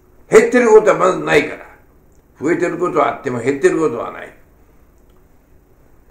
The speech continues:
少々の六万円、百、月百八十万円。えー、雇用、おー、助成金がいくら出てる。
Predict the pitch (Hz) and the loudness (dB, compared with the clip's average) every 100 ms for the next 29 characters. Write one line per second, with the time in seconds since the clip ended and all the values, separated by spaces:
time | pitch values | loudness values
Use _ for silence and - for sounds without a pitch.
0 | _ - - - 147 143 151 156 156 165 | _ -20 -16 -2 0 4 4 4 2 -2
1 | - - - 127 131 131 127 127 120 113 | -4 -12 -10 -8 -8 -8 -6 -6 -8 -10
2 | 110 - - - _ - 127 110 110 117 | -12 -12 -14 -20 _ -14 -8 -6 -6 -8
3 | 113 104 107 117 117 113 117 113 107 - | -8 -10 -12 -14 -12 -12 -10 -10 -12 -14
4 | - - - - _ _ _ _ _ - | -20 -20 -20 -20 _ _ _ _ _ -20
5 | - 104 110 113 - 110 127 123 - - | -12 -8 -6 -6 -8 -4 -2 0 -2 -8
6 | - 101 107 101 95 85 85 87 85 85 | -12 -12 -10 -8 -8 -10 -12 -12 -14 -16
7 | 90 92 107 104 113 123 - - - - | -18 -12 -10 -8 -4 -4 -6 -14 -20 -20
8 | - 98 95 95 90 113 - 117 120 120 | -20 -18 -12 -10 -10 -10 -12 -10 -10 -6
9 | 131 - | -6 -6